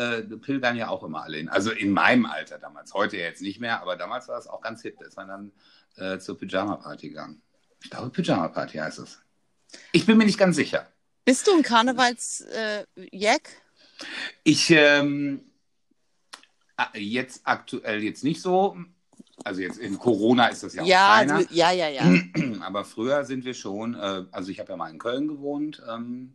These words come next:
Speaker 1: damals für die Arbeit und dort sind wir dann auch Karneval feiern gegangen, auch schon die Jahre vorher. Und das Witzige ist ja, in Dortmund wird ja eher wenig Karneval gefeiert. Und hier wirst du ja total komisch angeguckt, wenn du verkleidet bist. Und in Köln wirst du ja komisch angeguckt, wenn du nicht verkleidet bist.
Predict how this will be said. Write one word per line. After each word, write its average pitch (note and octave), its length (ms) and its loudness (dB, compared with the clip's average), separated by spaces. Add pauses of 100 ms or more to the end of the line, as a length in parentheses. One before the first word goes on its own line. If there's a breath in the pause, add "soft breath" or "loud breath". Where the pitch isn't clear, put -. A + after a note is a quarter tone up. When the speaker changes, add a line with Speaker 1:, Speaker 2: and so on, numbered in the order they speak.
Speaker 1:
damals A#2+ 340 -4
für B2+ 120 -6
die A2 140 -4
Arbeit G2+ 540 -2
und F2+ 440 -4 (520 loud breath)
dort A2 180 4
sind D3+ 140 6
wir E3 60 4
dann C#3+ 180 4
auch B2 220 0
Karneval A#2+ 420 2
feiern D2+ 340 -8
gegangen, E2 380 -4
auch G#2 120 -6
schon G2 160 -6
die F2+ 60 -4
Jahre D#2 260 -4
vorher. C#3+ 560 0 (340 soft breath)
Und A#2+ 100 4
das A#2 140 2
Witzige C#3+ 340 2
ist - 140 -4
ja, C#3 100 0
in G#2+ 120 0
Dortmund A2+ 340 4
wird B2 140 0
ja A#2 80 0
eher G#2 280 2
wenig F#2+ 280 0
Karneval D2 460 -8
gefeiert. - 560 -12
Und - 80 -12
hier C#3 180 4
wirst C3+ 180 0
du A#2 60 0
ja F#2+ 80 2
total - 340 0
komisch G2 280 -2
angeguckt, G#2 400 -6
wenn F#2+ 80 -2
du F2+ 60 -2
verkleidet F#2+ 520 2
bist. G#2+ 280 -2 (460 loud breath)
Und B2 180 6
in G#2+ 120 2
Köln A2+ 360 4
wirst G2 200 -4
du G#2 40 -2
ja F#2+ 60 0
komisch G2 340 -6
angeguckt, G2 420 -6
wenn F#2+ 140 4
du E2+ 120 0
nicht B2+ 260 4
verkleidet - 480 -4
bist. - 300 -20